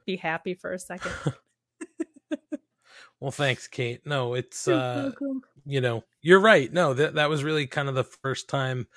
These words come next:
Speaker 2: we all hung out, uh, like, outside of, I guess, the few times we were with you, like, on the Monday night show. Um,
Speaker 1: Yeah.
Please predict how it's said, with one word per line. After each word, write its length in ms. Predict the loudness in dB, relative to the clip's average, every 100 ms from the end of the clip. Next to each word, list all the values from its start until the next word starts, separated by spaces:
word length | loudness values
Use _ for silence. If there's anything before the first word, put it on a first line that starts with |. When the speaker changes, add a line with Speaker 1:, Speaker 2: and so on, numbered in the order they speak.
| -20 -20 -20 -4
Speaker 2:
we 100 | 4
all 120 | 4
hung 260 | 6 2 2
out, 240 | 0 0 -2
uh, 460 | 0 0 -2 -8 -10 _ _ -8
like, 240 | -6 -4 0
outside 580 | 0 0 -2 2 4 4
of, 120 | 2
I 100 | 2
guess, 480 | 2 0 0 -4 -4
the 140 | 0 0
few 320 | 0 -2 -2
times 500 | 0 4 4 2 0
we 140 | -2
were 160 | 2 4
with 260 | 4 0 -2
you, 160 | 0
like, 220 | 2 0 0
on 320 | 2 4 4 0
the 100 | -2
Monday 300 | 0 0 0
night 240 | -2 -4
show. 360 | -6 -6 -8 -14 -20 -20 -20 -20 -20 -2
Um, 220 | 4 10 10
Speaker 1:
Yeah. 400 | 10 6 2